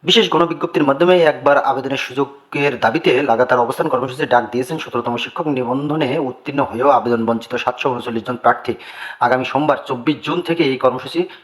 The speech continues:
পালন শুরু হবে। বৃহস্পতিবার বিশে জুন সতেরোতম শিক্ষক নিবন্ধনে চূড়ান্তভাবে উত্তীর্ণ হয়েও আবেদন বঞ্চিত সাতশো ঊনচল্লিশ জনের পক্ষে রাজ্জাকুল হায়দার, ইউসুফ ইমন, হামিদুর রহমান রন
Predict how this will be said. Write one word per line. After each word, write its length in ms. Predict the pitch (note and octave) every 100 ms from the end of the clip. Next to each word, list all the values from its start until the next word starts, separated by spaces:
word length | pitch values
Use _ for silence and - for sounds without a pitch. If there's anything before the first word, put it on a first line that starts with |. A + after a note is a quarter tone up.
| - -
পালন 260 | - E3+ F#3
শুরু 260 | - B2+ B2+
হবে। 220 | G#2 F#2 - - - _ - _ _ _ -
বৃহস্পতিবার 520 | E3 G3 F#3 F3+ F3+
বিশে 340 | C3 D3+ F#3 D3+
জুন 360 | D3+ C3 D#3+ - _ -
সতেরোতম 380 | E3 D#3 D3+ D3
শিক্ষক 240 | - G#3
নিবন্ধনে 400 | E3 D3+ D#3 D#3+
চূড়ান্তভাবে 460 | D3 C#3+ C#3+ D#3 D#3
উত্তীর্ণ 340 | D3 - D3+
হয়েও 300 | G2 C3+ D#3+
আবেদন 360 | C3+ B2 B2+ B2
বঞ্চিত 480 | B2+ - C3 A2+ - - _ _ _
সাতশো 340 | - C3+ - B2
ঊনচল্লিশ 340 | B2 C3 B2+ -
জনের 240 | B2+ C#3+ -
পক্ষে 340 | C#3 - D3
রাজ্জাকুল 340 | A#2 A#2 B2 A#2+
হায়দার, 420 | B2 B2 A#2 - -
ইউসুফ 400 | B2 D3+ C3+ - -
ইমন, 260 | C3+ B2 A#2+ - - -
হামিদুর 260 | - B2+ B2
রহমান 340 | B2+ C#3 C#3 -
রন 300 | A#2 C#3 B2